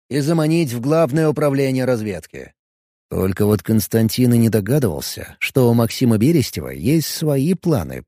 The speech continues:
по поводу возвращения в Россию. «Наши дни». Чартерный рейс из Бреста приземлился в московском аэропорту.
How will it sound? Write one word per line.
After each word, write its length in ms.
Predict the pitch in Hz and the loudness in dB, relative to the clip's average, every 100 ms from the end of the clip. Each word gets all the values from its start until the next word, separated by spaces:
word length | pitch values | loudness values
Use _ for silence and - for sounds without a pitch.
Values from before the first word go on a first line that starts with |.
| - | -8
по 80 | 214 | -4
поводу 480 | 151 98 90 95 | 0 -2 0 -2
возвращения 1000 | 90 135 151 147 143 - 110 92 92 98 - | -2 0 0 2 -2 -2 -2 0 0 -2 -4
в 80 | 143 | -4
Россию. 540 | 170 - 78 67 - _ _ _ _ _ _ _ _ _ _ _ _ | -4 -4 -12 -12 -16 _ _ _ _ _ _ _ _ _ _ _ _
«Наши 480 | 90 113 135 - 135 | 0 2 0 0 0
дни». 400 | 123 123 90 - _ _ _ _ | 2 2 2 -4 _ _ _ _
Чартерный 680 | - 131 135 - 113 110 110 | -2 0 0 2 0 2 4
рейс 400 | 139 180 123 - | 4 4 2 -2
из 220 | 127 113 | -4 -2
Бреста 560 | 104 160 185 - 78 71 | 0 2 2 0 -10 -6
приземлился 640 | 143 143 175 202 175 - | 0 2 4 4 4 2
в 40 | 151 | 2
московском 640 | 165 - 190 160 175 165 | 2 2 0 0 0 0
аэропорту. 680 | 151 139 127 123 - 64 65 | 0 0 0 -4 -6 -14 -16